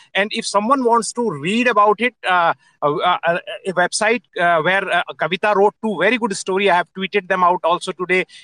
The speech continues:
in July. And, uh, I also contribute to that website. Uh, she had very clearly written in her stories that what we are doing to Satal, Nainital, and other, uh, ta-, other,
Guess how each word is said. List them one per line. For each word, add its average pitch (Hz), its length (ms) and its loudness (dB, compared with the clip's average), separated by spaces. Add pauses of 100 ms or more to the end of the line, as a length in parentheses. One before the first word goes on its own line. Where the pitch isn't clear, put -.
in 175 160 -2
July. 190 480 0 (300)
And, 180 300 0
uh, 170 300 4 (160)
I 170 140 2
also 185 280 2
contribute 185 460 -2
to 196 80 -6
that 170 180 0
website. 175 440 -2 (180)
Uh, 170 180 0 (140)
she 240 280 -4
had 247 360 -2 (320)
very 277 440 -2
clearly 220 380 2
written 180 420 0
in 220 100 2
her 202 180 2
stories 190 500 0
that 202 260 0
what 196 200 0
we 196 120 -2
are 185 100 2
doing 202 440 0 (400)
to 190 60 -2
Satal, 202 800 2 (380)
Nainital, 190 720 2
and 185 240 -2
other, 180 260 2 (140)
uh, 175 600 0
ta-, 170 340 2
other, 185 260 2